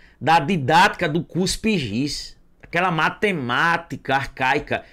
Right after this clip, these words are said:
que eu aprendi, regra de três com setinha. Tá repreendido. Vamos embora.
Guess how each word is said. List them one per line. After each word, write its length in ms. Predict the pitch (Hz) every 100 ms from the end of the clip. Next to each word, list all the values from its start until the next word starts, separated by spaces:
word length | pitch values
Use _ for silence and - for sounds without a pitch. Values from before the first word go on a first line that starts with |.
| -
que 140 | - 151
eu 120 | 185
aprendi, 680 | 202 202 190 113 117 131 - - -
regra 260 | 143 170
de 120 | 190
três 260 | 180 156 185
com 140 | 208
setinha. 680 | 208 220 185 - 104 143 101 - _ _ _ _ _ _ _ _ _ _ _ _ _ _ _ _ _ _ - -
Tá 140 | 156
repreendido. 840 | 165 170 180 180 120 107 139 101 73 _ _ - - _ _ _ _
Vamos 260 | 120 139 -
embora. 540 | 160 120 156 135 82